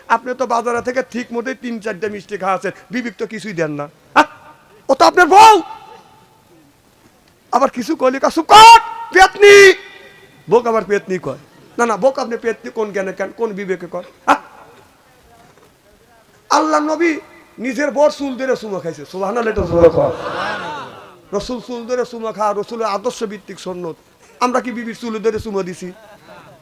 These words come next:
যে কারা কারা চুমা দিছে, হাত তুলে দেখান তো দেখি। একটা লোকও নাই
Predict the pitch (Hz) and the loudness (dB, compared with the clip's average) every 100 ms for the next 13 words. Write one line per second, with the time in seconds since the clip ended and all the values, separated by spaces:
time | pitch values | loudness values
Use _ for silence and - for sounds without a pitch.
0 | _ _ - 196 233 233 233 220 208 202 | _ _ -10 -4 -2 -4 -6 -8 -10 -10
1 | 190 196 202 208 190 175 190 180 165 156 | -10 -10 -10 -10 -10 -10 -10 -12 -14 -14
2 | 170 - - - - - 247 247 269 - | -18 -20 -20 -20 -20 -20 -20 -20 -20 -20
3 | 233 - 247 233 226 208 180 175 | -20 -12 -10 -8 -8 -8 -8 -10